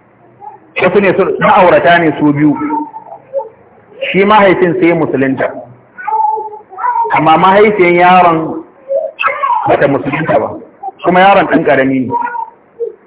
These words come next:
Sai zama ita mahaifiyan tana son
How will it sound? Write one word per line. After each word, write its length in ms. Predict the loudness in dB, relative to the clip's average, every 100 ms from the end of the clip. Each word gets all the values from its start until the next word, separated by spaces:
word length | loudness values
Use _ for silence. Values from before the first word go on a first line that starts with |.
| _ -12 -10 -8 -6 -4 -4 -10 -16 _ _ _ _ _ _ _ 0
Sai 180 | 2 4
zama 180 | 4 2
ita 220 | 2 2
mahaifiyan 440 | 4 4 2 2
tana 220 | 2 2
son 100 | 2